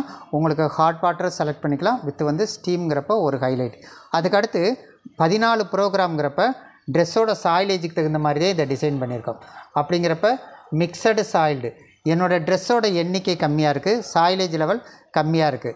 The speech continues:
நான் டெய்லி போடுற பேண்ட்டு, ஷர்ட்டு, சாரீஸ், சுடிதார்ஸில் நீங்க மிக்ஸடு சாயில்டில் செலக்ட் பண்ணிக்கலாம். அதுக்கடுத்து மிக்ஸடு சாயில்டு ப்ளஸ்னா,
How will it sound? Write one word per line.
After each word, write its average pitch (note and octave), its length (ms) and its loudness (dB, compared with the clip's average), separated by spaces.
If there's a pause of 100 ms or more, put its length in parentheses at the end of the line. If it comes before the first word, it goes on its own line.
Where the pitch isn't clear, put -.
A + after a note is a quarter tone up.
(300)
நான் E3 180 2
டெய்லி G#3+ 340 2
போடுற F3 280 2
பேண்ட்டு, D#3+ 360 0
ஷர்ட்டு, D#3+ 360 0
சாரீஸ், D3+ 380 0
சுடிதார்ஸில் D3+ 500 0 (420)
நீங்க E3 160 2 (100)
மிக்ஸடு F#3 360 0 (460)
சாயில்டில் E3 420 2
செலக்ட் C#3+ 240 -2
பண்ணிக்கலாம். B2 340 -8 (300)
அதுக்கடுத்து A#3 440 2
மிக்ஸடு A#3 400 0
சாயில்டு F3+ 340 2
ப்ளஸ்னா, E3 360 0